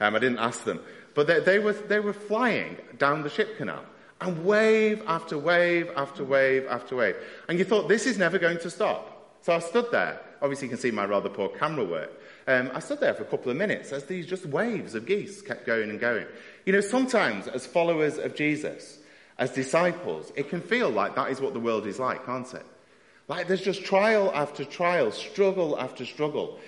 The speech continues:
things that come against the people of God. And we can be thinking, "When on earth is this going to stop? When on earth is it going to stop?" And we can look at the watch list that we were looking at, um, a few weeks ago, those fifty countries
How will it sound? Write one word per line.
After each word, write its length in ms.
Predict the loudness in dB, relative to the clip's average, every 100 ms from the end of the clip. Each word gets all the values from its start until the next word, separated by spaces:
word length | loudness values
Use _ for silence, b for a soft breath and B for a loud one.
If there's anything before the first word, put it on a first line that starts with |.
| B 2
things 280 | 2 4
that 160 | 0 -2
come 140 | -2
against 360 | 0 2 0 -2
the 60 | -4
people 320 | -4 -2 -4
of 120 | -2
God. 320 | 0 0 -2 -8 B B
And 160 | 0 4
we 120 | 4
can 160 | 2 0
be 80 | 0
thinking, 560 | 0 -2 0 -2 2
"When 200 | 2 4
on 140 | 2 2
earth 500 | 2 2 -2 -6 -16 B B _ 0
is 180 | 0
this 160 | 0 -2
going 200 | -2 -4
to 120 | -6
stop? 260 | -12 -14 -16 -20 _ _ _ _ _ _ -4
When 180 | 0 2
on 140 | 2
earth 240 | 2 2
is 100 | -4
it 100 | -8
going 200 | -6 -8
to 100 | -10
stop?" 260 | -16 -18 -20 -20 _ B B B B B -2
And 120 | 2
we 100 | 4
can 200 | 2 2
look 180 | 2 2
at 80 | 0
the 60 |
watch 380 | 2 0 0 -2
list 260 | -2 -2 -6
that 120 | -4
we 80 | -2
were 120 | 0
looking 320 | 0 0 0
at, 140 | 0 0
um, 360 | -2 0 -4 -6
a 80 | -10
few 220 | -6 -4
weeks 240 | -4 -6 -4
ago, 180 | -2
those 240 | 0 -2 -4
fifty 480 | -6 -8 -8 -12 -10
countries 580 | -8 -8 -4 -4 -6